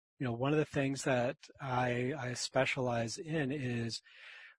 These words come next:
really helping back offices to run at their peak efficiency and their peak effectiveness. And it's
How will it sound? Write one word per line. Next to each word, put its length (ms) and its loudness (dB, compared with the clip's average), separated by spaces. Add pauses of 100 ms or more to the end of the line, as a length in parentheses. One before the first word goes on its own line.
(120)
really 500 4
helping 580 0
back 280 2 (280)
offices 800 -2
to 280 -4
run 600 -2 (640)
at 240 0
their 320 2 (160)
peak 260 0 (420)
efficiency 680 0
and 80 0
their 100 -2
peak 280 -4
effectiveness. 800 -6 (520)
And 180 4
it's 320 0